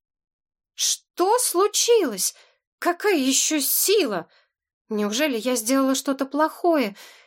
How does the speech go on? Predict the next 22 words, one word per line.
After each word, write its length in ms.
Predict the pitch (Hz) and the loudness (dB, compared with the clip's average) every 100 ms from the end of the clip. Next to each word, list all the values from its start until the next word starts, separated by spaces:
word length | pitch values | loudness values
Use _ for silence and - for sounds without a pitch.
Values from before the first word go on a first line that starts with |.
| _ | _
и 100 | 262 | -6
кровь 340 | 262 311 330 | -2 -2 -2
на 100 | 277 | -2
моих 280 | 277 302 285 | 2 2 0
руках 460 | 294 285 320 302 - | -4 0 0 0 -2
не 160 | 247 | -6
только 400 | 269 349 285 262 | 0 0 0 0
из 240 | 269 254 240 | 0 0 2
носа, 480 | 294 330 262 - 208 | 2 2 2 -2 -2
но 180 | 202 | -2
и 160 | 202 196 | -2 -2
чужая? 760 | - 262 285 392 359 233 170 - _ _ _ - | -2 0 2 2 2 0 -6 -12 _ _ _ -2
Крик! 520 | 359 480 269 - - _ _ _ _ _ _ _ _ | 4 4 2 -6 -20 _ _ _ _ _ _ _ _
Крик! 640 | 254 294 320 226 - - _ | -4 0 2 0 -4 -18 _
Это 240 | - 202 214 | -14 -10 -4
же 180 | 202 196 | -2 -2
плохо, 600 | 208 208 339 370 - 175 | -2 2 2 2 -2 -6
да? 380 | 185 262 381 - _ _ _ _ _ _ _ _ - | 0 2 0 -4 _ _ _ _ _ _ _ _ -8
Никто 420 | 208 208 - 220 | -8 -8 -6 -2
не 160 | 208 | -2
предупреждал 960 | 208 254 220 262 277 302 285 381 427 247 | 0 -2 -2 -2 0 0 0 2 2 0
меня. 480 | 202 190 185 180 | -4 -4 -2 -4